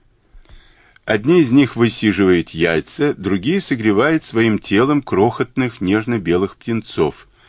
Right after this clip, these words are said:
на которых с вожделением поглядывают поморники. К нам буревестники отнеслись с симпатией – позволяли себя фотографировать, а Каменеву даже окольцовывать свои лапки.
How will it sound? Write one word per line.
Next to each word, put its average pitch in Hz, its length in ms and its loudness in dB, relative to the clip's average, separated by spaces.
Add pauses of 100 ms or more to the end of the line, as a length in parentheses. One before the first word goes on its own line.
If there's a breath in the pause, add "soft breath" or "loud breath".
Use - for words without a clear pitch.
(380 loud breath)
на 85 120 -2
которых 90 600 0
с - 140 -16
вожделением 85 720 -2
поглядывают 76 640 -4
поморники. 67 680 -8 (1000 loud breath)
К - 60 -8
нам 180 340 0
буревестники 156 960 0
отнеслись 110 600 -2
с - 80 -10
симпатией – 82 840 -2 (500 loud breath)
позволяли 95 540 0
себя 92 340 -2
фотографировать, 73 1000 -6 (460 soft breath)
а 95 120 0
Каменеву 147 800 2
даже 107 460 0
окольцовывать 98 960 -2
свои 80 320 -4
лапки. 67 540 -10